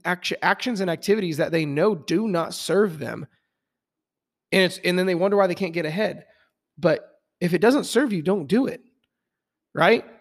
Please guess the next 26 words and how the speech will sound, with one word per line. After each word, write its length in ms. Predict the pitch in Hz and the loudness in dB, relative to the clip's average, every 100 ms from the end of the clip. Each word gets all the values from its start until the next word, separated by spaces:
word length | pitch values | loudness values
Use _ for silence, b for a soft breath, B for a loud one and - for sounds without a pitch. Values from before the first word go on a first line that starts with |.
| - | -2
Too 120 | 240 | 4
many 120 | 277 | 4
people 300 | 220 247 247 | 4 2 4
are 80 | 202 | 4
sitting, 460 | - 247 226 220 | 2 -2 -2 -4
sulking 680 | 180 - - 269 - 185 160 | -4 2 4 4 4 2 0
and 160 | 175 175 | -2 0
sitting 300 | - 233 202 | 0 0 0
and 80 | |
having 240 | 202 220 202 | 2 4 4
negative 280 | 226 220 190 | 2 2 0
self-talk 520 | 226 208 233 254 240 | -2 -2 0 0 0
and 100 | 160 | -4
sitting 380 | - 226 226 - B B B | 4 6 4 -2 B B B
and 220 | 190 185 160 B _ - | 2 2 0 B _ -18
focusing 460 | - 233 240 254 | 4 4 4 0
on 160 | 220 214 | 0 0
all 160 | - 208 | 0 0
the 80 | |
bad 280 | 165 190 233 | 2 2 2
stuff 260 | - 214 180 | 0 -2 0
and 120 | 160 | -2
reinforcing 540 | 214 226 - 226 226 | -2 0 4 2 2
these 160 | 208 190 | -2 0
false 260 | - 220 202 | 4 4 4
identities. 560 | 180 254 233 156 175 | 4 4 2 0 -4